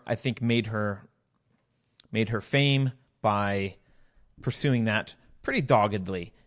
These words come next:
and, and getting some results there. And since then, she, she is known for really pursuing leftists that she thinks are problematic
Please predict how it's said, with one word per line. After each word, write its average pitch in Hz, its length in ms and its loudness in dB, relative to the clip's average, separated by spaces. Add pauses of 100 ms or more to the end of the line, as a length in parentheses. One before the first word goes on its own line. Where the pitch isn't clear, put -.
(100)
and, 98 480 -6
and 98 160 -8
getting 104 220 -4
some 104 160 -10
results 101 300 -6
there. 185 180 2
And 196 120 -2
since 247 260 -2
then, 196 200 0
she, 170 600 -2
she - 180 -6
is 160 140 -2
known 127 320 0
for 120 500 0 (420)
really 175 180 2
pursuing 135 640 0 (760)
leftists 139 600 0
that 131 200 4
she 123 540 -2
thinks 123 400 -4
are 107 540 0 (180)
problematic 123 680 2